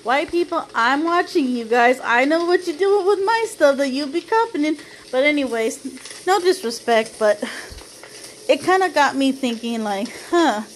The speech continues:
I better be careful. I gotta, I better, you know, if I'm gonna do stuff or anything and create something on my own, uh, thank God for something called patent pending,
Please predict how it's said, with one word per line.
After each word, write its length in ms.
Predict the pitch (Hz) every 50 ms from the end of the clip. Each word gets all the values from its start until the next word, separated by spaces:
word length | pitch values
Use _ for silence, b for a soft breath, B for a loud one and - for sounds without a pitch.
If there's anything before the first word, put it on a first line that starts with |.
| B B B B B B B B
I 80 | 247 262
better 240 | 285 359 359 370
be 120 | 277 277 240
careful. 460 | - - - 285 302 320 302 262 240
I 100 | 233 233
gotta, 300 | 233 277 294 311 311 247 - - - -
I 100 | 254 262
better, 320 | 240 226 285 294 302 294 277
you 220 | 240 247 262 247
know, 180 | 240 208 208 226
if 320 | 269 277 - - - -
I'm 120 | 262 262 285
gonna 160 | 294 294 269
do 220 | 214 226 233 320
stuff 380 | - - - - 277 269 269 269
or 80 | 247
anything 480 | - 208 226 240 262 262 269 330 339 320
and 120 | 277 269 269
create 300 | - - 247 240 269 269
something 200 | - 277 294 262
on 60 | 240
my 140 | 214 202 -
own, 240 | - 214 262 330 453 - B B B B B B B B B
uh, 120 | 226 226
thank 400 | - - 233 - 320 330 359 302
God 280 | 269 247 262 294 311 294
for 240 | - - 277 254
something 340 | 262 - 269 247 247 254 254
called 320 | 247 - 262 233 214 - -
patent 520 | - - 262 269 269 - - 240 196 208
pending, 500 | - 240 220 240 233 190 190 240 285